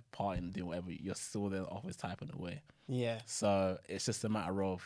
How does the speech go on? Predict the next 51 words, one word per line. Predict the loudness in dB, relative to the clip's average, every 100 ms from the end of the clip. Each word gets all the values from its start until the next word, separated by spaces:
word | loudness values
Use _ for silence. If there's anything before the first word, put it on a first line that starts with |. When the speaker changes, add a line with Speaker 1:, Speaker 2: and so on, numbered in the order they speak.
| -12 _ _ -20 _ _ _ _ -4
Speaker 1:
um, | -2 0
keep | 2 2
it | 2
to | 0
the | 0
grind | 2 4 4 0
and | -2 -4
just | -4 -6 -6
pushing | -4 -2 -2 -2
the | -2
business | -4 -6 -6 -10 -12 -8
as | -8 -10 -14 _ -8
far | -2 -2 -4
as | -10
possible. | -10 -10 -8 -10 -10 -12 -18 -8
Speaker 2:
I | -2
can | 4
imagine | 8 10 10 8
with | 6 4
business | 4 4 2 0
and, | -2
like, | -2
obviously | -2 0 0
how | 2
it | 2
is, | 2 0 -2
again, | -2 2
people | 4 4
think, | 4 4 4
okay, | 2 2 0 0 -6 _
yeah, | -2 -2
you |
can | 2 6
wake | 6 6
up | 2
when | 2
you | 4
want, | 4 2 0
you | -4 -4
can | 2
Speaker 1:
Uh-huh. | 4
Speaker 2:
start | 8 8
when | 8
you |
want, | 4
you |
can | 4
finish | 8 8 8
when | 4
you | 6
want. | 4